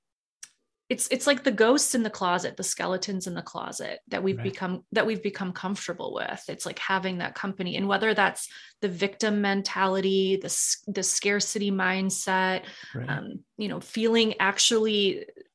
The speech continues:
Speaker 1: okay with having people judge us. Like, again, there are people that would rather feel like the victim or to feel like they're in the outskirts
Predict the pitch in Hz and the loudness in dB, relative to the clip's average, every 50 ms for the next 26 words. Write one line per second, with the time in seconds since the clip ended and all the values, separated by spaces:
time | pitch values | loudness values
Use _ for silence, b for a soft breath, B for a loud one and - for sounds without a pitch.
0 | _ _ _ _ _ _ _ - 202 196 - - - 190 180 185 196 233 247 240 | _ _ _ _ _ _ _ 0 0 0 0 -4 -4 0 4 4 6 6 4 6
1 | 254 254 240 269 262 254 - 269 247 269 269 240 202 240 240 247 233 262 277 277 | 4 4 6 6 2 2 2 -2 0 0 -2 0 2 2 2 4 4 4 2 2
2 | 277 240 214 214 220 202 254 262 226 202 196 202 214 226 - - 254 247 - 240 | 2 0 0 0 2 4 4 4 4 2 2 2 0 0 -2 -4 -6 -2 -2 0
3 | 208 202 202 190 B B B B B B _ - 240 208 202 180 175 196 196 190 | 2 2 2 0 B B B B B B _ 2 2 2 2 2 2 4 6 8
4 | 214 233 - 214 208 208 - - - 240 247 233 202 190 190 175 185 185 190 185 | 8 8 8 6 4 2 0 -2 -2 2 4 4 4 4 2 2 2 2 0 0
5 | - - 190 175 165 190 233 233 - - 190 - 202 190 202 208 - 185 185 180 | -2 -6 -8 -4 -2 -2 -2 -2 -2 -2 0 0 2 0 0 -2 -2 -4 -2 -2
6 | 175 175 175 - - _ _ _ _ _ _ _ _ _ _ _ _ _ - - | -2 -2 -4 -8 -14 _ _ _ _ _ _ _ _ _ _ _ _ _ -4 -4
7 | 202 220 - 233 233 233 208 196 190 190 - 208 190 - - 226 247 254 240 - | -4 0 4 6 6 8 8 6 4 2 0 -2 -2 0 4 6 6 6 6 6
8 | - 180 - - - - - - 175 - - - - - | 4 0 -2 -2 -4 -6 -4 -2 -4 -4 -4 -6 -6 -6